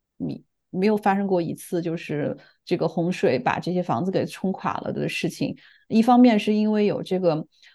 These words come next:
呃，Thames Barrier，就刚刚提到的这样的一些气候适应的措施，然后另外一方面呢，就是，呃，伦敦的这些房子它收很高的物业管理费，这个物业管理费里面有一些它是有含这个、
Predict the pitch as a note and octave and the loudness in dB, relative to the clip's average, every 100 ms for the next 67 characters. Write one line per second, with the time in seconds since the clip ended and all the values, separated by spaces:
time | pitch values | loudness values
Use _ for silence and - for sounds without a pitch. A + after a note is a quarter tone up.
0 | _ - D#3+ A#2 G#2 G#3 G3+ G3+ - F3 | _ -2 0 0 -2 0 2 0 0 0
1 | F3 F3 F3 F#3+ F3 F#3 - - E3+ - | 2 0 0 -2 -4 -4 -4 0 0 -2
2 | F#3+ F#3+ F3+ E3+ E3+ F3+ F#3+ E3+ F3+ - | -4 -4 -4 -4 -4 -2 0 2 0 -10
3 | _ - - G#3+ G#3 - G#3+ G3 F#3+ - | _ -2 2 6 6 4 0 0 -2 -2
4 | G3+ G3+ - G3 G3+ _ _ - F#3+ G#3+ | -2 -2 -2 -2 -4 _ _ 0 4 6
5 | B3+ A#3+ G#3+ G3+ G#3 G#3 F3+ D3+ G3 F#3+ | 6 4 2 0 0 -2 -2 -4 -4 -6
6 | - E3+ D#3 _ _ - F3 C3 - - | -2 -2 -2 _ _ -6 -2 0 -2 -2
7 | F3+ A3+ B3+ A#3 A3 A3 G#3 D#3 F3+ G3 | 2 6 6 6 2 0 2 0 -2 -4
8 | G3+ G3+ A#3 A#3 - - F#3 A#3+ B3 G#3 | -4 -2 0 0 -2 4 4 6 2 0
9 | F#3 D#3 C#3 D3 - B2+ G2+ - _ _ | -2 -4 -4 -6 -6 -8 -8 -12 _ _
10 | A#3+ A3+ A#3 G#3 F#3+ F3+ G3+ G#3+ G#3+ F3 | -4 -2 0 0 0 -2 -2 -4 -4 -2
11 | A#2+ D#3+ F3+ G2 F#3+ - G#3 G#3 G3+ G#3+ | -4 -2 -2 -4 -4 0 2 2 0 -4
12 | A3+ A3 F#3 B2 - - C#3 E3+ F3+ G3 | -2 0 0 -2 -6 -6 -2 2 4 4
13 | F3+ C#3 | 4 2